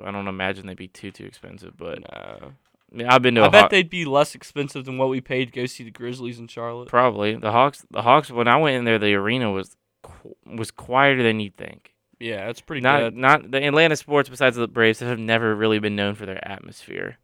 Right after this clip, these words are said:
Speaker 2: Right. And, I mean, honestly, there have been a lot of years. Well, when the Braves are good, people show up. If you're good, Atlanta will support you.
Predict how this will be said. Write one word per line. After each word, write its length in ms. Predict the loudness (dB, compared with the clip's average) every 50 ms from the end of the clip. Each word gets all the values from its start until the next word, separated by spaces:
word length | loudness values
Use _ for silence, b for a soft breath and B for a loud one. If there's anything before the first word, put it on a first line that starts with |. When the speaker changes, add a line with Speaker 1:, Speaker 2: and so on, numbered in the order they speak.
| _ _ _
Speaker 2:
Right. 380 | -8 -4 -2 -2 -2 -2 -4 -4 -4
And, 100 | -4 -2
I 40 | 0
mean, 180 | 0 0 2 4
honestly, 440 | 4 4 4 4 2 -2 -4 -2 -2
there 160 | 0 0 -2
have 100 | -2 -4
been 80 | -6
a 80 | -6 -4
lot 220 | 0 4 4 4
of 100 | 4 2
years. 580 | -4 -12 -14 -14 -14 -14 -16 -16 -18 -20 -20 -20 _ _ _ _ -6
Well, 120 | 0 2
when 160 | 4 4 4
the 40 | 4
Braves 400 | 2 0 2 4 4 4 2 0
are 80 | -4 -8
good, 380 | -4 -2 -2 0 0 -2 -6
people 280 | -10 -18 -20 -20 -20 -20
show 180 | -18 -18 -16 -16
up. 240 | -16 -16 -16 -14 -14
If 120 | -12 -6
you're 200 | -4 -2 -2 -2
good, 400 | -4 -6 -4 -2 0 2 2 2
Atlanta 560 | 4 4 4 4 4 2 -2 -2 0 -2 -2 -4
will 100 | -6 -8
support 440 | -12 -16 _ _ -14 -12 -12 -12 -12
you. 140 | -14 -16